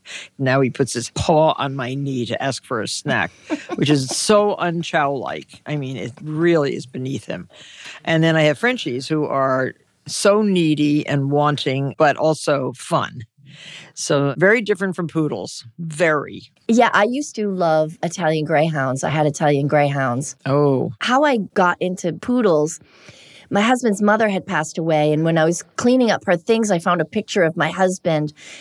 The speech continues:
Speaker 2: as a boy with this little toy poodle. And he was just so sad. So I wanted to make him happy, so I bought him the same kind of toy poodle that he had in this picture, 'cause he looked so happy as a little boy holding this little toy poodle.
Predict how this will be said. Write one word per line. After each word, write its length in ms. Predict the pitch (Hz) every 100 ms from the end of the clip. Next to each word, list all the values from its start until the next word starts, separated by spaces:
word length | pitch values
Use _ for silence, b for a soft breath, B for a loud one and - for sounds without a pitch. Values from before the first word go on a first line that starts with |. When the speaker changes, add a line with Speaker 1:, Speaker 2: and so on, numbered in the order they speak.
| B
Speaker 2:
as 180 | 185 170
a 40 |
boy 580 | 151 180 185 165 151 - -
with 160 | 170
this 180 | 170 156
little 240 | 165 170
toy 280 | 156 180 151
poodle. 460 | 147 175 165 143 - - B B
And 140 | 202
he 100 | 214 233
was 120 | 220
just 220 | 262 -
so 200 | - 196
sad. 640 | 196 - 156 147 135 139 -
So 100 | -
I 40 |
wanted 220 | 196 208 208
to 80 | 196
make 160 | 190
him 80 | 175
happy, 420 | 170 175 165 156
so 160 | 151 160
I 80 | 156
bought 300 | 165 165 160
him 140 | 156
the 80 | 156
same 400 | - 170 156 165
kind 180 | 175 156
of 80 | 151
toy 220 | - 151
poodle 440 | 151 165 156 143
that 260 | 147 123 - - B B
he 160 | B 196
had 360 | 185 175 156 151
in 120 | 147
this 220 | 143 - -
picture, 420 | 185 180 - 131 131
'cause 160 | 165
he 120 | 160
looked 220 | 156 156 -
so 160 | 160
happy 420 | 170 156 139 147
as 140 | 139 135
a 40 |
little 180 | 139 143
boy 300 | 131 143 139
holding 380 | 139 151 151 143
this 180 | 143 -
little 160 | 135
toy 180 | 131 135
poodle. 420 | 131 - 151 127